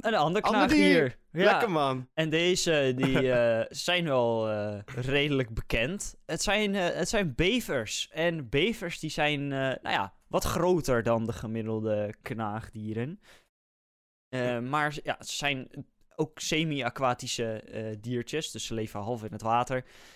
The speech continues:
Speaker 1: Ehm, ze komen van het geslacht Castor, die inheems zijn op het, eh, gematigde noordelijk halfrond.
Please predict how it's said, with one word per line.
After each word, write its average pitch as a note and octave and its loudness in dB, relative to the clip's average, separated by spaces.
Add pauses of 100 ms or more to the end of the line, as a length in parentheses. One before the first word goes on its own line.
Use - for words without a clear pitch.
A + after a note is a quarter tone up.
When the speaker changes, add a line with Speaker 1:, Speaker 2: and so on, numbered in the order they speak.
(200)
Speaker 1:
Ehm, A#2+ 0
ze - -10
komen F3 0
van E3 -4
het D3 -8
geslacht - -4
Castor, E3+ -2
die B2+ -8
inheems C#3 -2
zijn C#3 -2
op B2+ -2
het, A#2 -2
eh, G#2+ -6
gematigde A#2+ -4
noordelijk G#2+ -8
halfrond. - -4